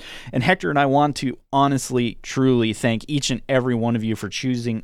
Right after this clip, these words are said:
us as your primary comic book knowledge factory throughout the year. And so don't leave us hanging. Rate and review the show on your podcasting app of choice. We're on iTunes, Spotify, Stitcher Radio,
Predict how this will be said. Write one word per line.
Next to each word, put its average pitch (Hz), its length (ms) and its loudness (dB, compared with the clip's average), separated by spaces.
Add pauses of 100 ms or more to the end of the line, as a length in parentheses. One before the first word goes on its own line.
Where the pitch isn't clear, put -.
(120)
us - 480 -4
as 107 260 -2
your 101 200 0
primary 113 420 0
comic 113 320 -2
book 113 180 -4
knowledge 123 360 0
factory 127 560 -2 (440)
throughout 214 440 4
the 196 80 -2
year. 185 440 -2 (220)
And 120 640 4
so - 160 0
don't 214 200 4
leave 156 140 6
us 120 120 0
hanging. 113 500 -2
Rate 143 220 2
and 147 100 -2
review 131 220 2
the 127 100 0
show 135 440 4
on 120 180 -2
your 101 80 -4
podcasting 110 560 -2
app 92 120 -6
of 90 100 -16
choice. 156 360 0
We're 113 120 -2
on 92 200 -2
iTunes, 131 600 -2
Spotify, 110 560 0
Stitcher 95 320 -10
Radio, 131 600 4